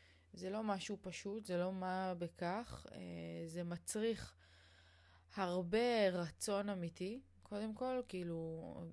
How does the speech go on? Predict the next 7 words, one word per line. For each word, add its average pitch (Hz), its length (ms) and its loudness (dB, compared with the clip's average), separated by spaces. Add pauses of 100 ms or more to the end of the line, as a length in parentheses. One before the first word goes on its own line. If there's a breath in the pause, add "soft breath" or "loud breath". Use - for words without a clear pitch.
יכולתי 196 580 2
לרצות 185 440 2
לדמיין 185 420 -2
את 170 80 -8
הבית 185 360 0
כבר 165 180 -4
לפני 180 540 -4